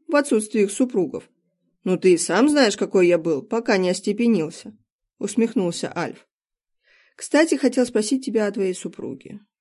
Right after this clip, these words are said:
неуверенно начал Вард. "За обедом она показалась мне нездоровой. Всё в порядке?" "А, ты заметил", пробормотал Грай.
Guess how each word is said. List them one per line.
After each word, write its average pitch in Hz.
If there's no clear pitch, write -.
неуверенно 190
начал 175
Вард. -
"За 180
обедом 214
она 208
показалась 214
мне 214
нездоровой. 214
Всё -
в 214
порядке?" 247
"А, 208
ты 165
заметил", 185
пробормотал 165
Грай. -